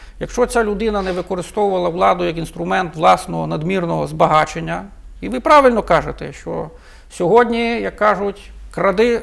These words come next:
скільки завгодно. І в нас тут навіть на місцях постійно виникають корупційні скандали, і навколо міської ради Івано-Франківська,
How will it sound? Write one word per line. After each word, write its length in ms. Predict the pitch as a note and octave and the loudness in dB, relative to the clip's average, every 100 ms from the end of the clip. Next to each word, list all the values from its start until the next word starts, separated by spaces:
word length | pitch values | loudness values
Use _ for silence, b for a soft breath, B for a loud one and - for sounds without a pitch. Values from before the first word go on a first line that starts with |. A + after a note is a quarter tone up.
| - | -8
скільки 360 | - G3+ G#3+ | -8 -6 -4
завгодно. 500 | F#3+ G3 E3 C3+ D#3 - | -2 0 0 -2 -6 -8
І 40 | |
в 60 | G3+ | 0
нас 260 | C4 - - | 0 0 0
тут 240 | B3 B3 | -2 0
навіть 320 | G3+ G3 F#3+ | 0 0 -2
на 80 | G3 | -4
місцях 440 | F#3 - G#3+ G3+ | -6 0 2 2
постійно 400 | - E3 G#3 F#3 | -2 -6 -4 -4
виникають 540 | E3 E3+ D#3+ F3 E3+ D3+ - | -4 -4 -2 0 0 -4 -6
корупційні 500 | E3+ E3 - E3+ D#3+ | -6 -4 -4 -4 -4
скандали, 580 | - F3+ F3+ G#3+ F#3+ F#3 F#3 | -6 0 4 4 2 -4 -4
і 80 | F#3+ | 6
навколо 420 | A#3 A3 G3+ F#3 | 6 6 4 2
міської 440 | F#3 - A#3 G#3 | -2 0 2 6
ради 300 | G3 G#3 F#3 | 6 6 4
Івано-Франківська, 1040 | F3 F3 E3 - F3 A3 A3 - G3 F3+ | 0 0 -2 -4 -4 -2 -4 -4 -4 -4